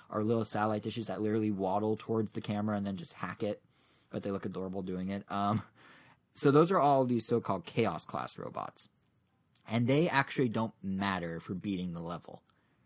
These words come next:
which originally I didn't realize. The only ones that matter are the combat class robots, and these are the Rob looking guys. Like, the ones that look straight up like Rob the Robot, or, like, and they also come in their own varieties. They have shields, they have other things. So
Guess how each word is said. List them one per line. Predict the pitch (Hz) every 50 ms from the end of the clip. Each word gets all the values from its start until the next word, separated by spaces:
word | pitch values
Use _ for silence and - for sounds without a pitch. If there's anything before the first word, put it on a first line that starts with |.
| _ _ _ -
which | 120 127 - 139
originally | 135 139 139 - 131 123 113
I | 113
didn't | 104 104 98 87
realize. | 80 95 87 76 57 50 50 - - - _ _ _ -
The | - 127
only | 160 180
ones | 202 214 190
that | 190 156
matter | 135 131 127 127 127 117
are | 101 107
the | 101 95
combat | - - - - 110 104 87 73 - -
class | - - - - - -
robots, | - 80 76 - 62 57 - - -
and | 107 117
these | 123 135 143 143
are | 151 135 131 127 123 120 120 113 101 -
the | 101 110 101
Rob | 98 98 90 87 85 82
looking | 78 - - - 52 -
guys. | - 53 50 50 - - - - - _ _ _ _ _ _ _ _ _ _ _ _ _ -
Like, | - 104 92
the | 110
ones | 107 104 95
that | 107
look | 101 90 - _ -
straight | - - - - 127 110 104 98 -
up | - 95 92 - _ -
like | 92 87 78
Rob | 92 95 85 87 95
the | 90 82
Robot, | 82 78 73 78 82 82 73 -
or, | - 90 95
like, | 87 82 82 80 - _ _ _ _ _ _ _ _ _ -
and | - 135 156
they | 175
also | 170 165 156 - 135
come | - - 98
in | 90
their | 87 80
own | 76
varieties. | 80 78 65 62 60 62 -
They | 104 104
have | 104 110 104 87
shields, | - - 110 101 90 90 87
they | 92 87
have | 85 87
other | 82 78 82
things. | - - 85 78 80 80 -
So | - - 107 101 98 95 90 -